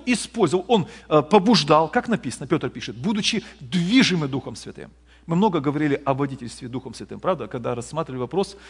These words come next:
и продолжаем рассматривать действие Духа Святого в жизни верующего человека. Главный показатель того, что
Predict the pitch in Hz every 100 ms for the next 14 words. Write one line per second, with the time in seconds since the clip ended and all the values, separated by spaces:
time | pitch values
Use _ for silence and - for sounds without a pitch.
0 | - - 135 127 117 156 196 180 170 160
1 | 160 147 - _ - 117 151 196 190 147
2 | 139 107 160 170 127 - 117 - 196 180
3 | 113 147 160 123 135 - 120 139 113 -
4 | - _ - - 143 139 156 233 - 311
5 | - 247 143 135 156 156 - -